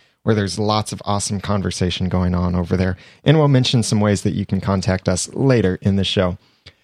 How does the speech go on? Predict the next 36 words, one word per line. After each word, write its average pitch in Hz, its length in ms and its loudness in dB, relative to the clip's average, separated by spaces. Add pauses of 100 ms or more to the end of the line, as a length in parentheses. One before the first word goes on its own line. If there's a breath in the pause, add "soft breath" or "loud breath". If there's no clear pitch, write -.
(160 soft breath)
This 160 420 0
episode 127 720 2 (460 soft breath)
is 117 500 2
because 107 640 0
we 117 220 2
have 104 260 2
so 180 400 -2
much 151 280 -2 (120)
awesome 147 540 -2
feedback, 110 540 0
and 123 80 0
I'm 165 80 0
not 180 120 0
even 120 160 0
sure 110 380 2
that 104 180 -2
we're 107 120 0
going 101 220 2
to 101 40 2
get 90 400 -2
to - 160 -6
all 101 160 2
of 90 80 0
the 87 60 -4
feedback. 85 720 -2
You 135 240 0
guys 143 380 0
have 117 180 -4
seen 110 420 -2
the 92 80 -4
stuff - 460 -2
we're 98 80 -4
going 92 240 -2
to 82 60 -6
cover, 90 360 -4 (500)
or 92 280 0